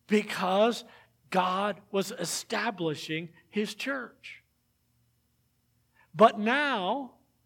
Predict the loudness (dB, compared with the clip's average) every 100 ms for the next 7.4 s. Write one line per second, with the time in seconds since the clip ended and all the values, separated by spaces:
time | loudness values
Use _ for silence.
0 | _ _ _ 4 6 4 0 2 4 6
1 | 4 2 -2 2 2 0 -4 -2 2 2
2 | 4 2 2 0 0 2 2 2 0 -6
3 | -20 _ -4 -2 -2 2 2 2 -2 -2
4 | -2 -4 -8 -14 -20 _ _ -20 -20 4
5 | 8 8 8 4 2 6 6 6 2 -2
6 | 0 2 4 4 0 -2 -8 _ _ 0
7 | 2 0 -4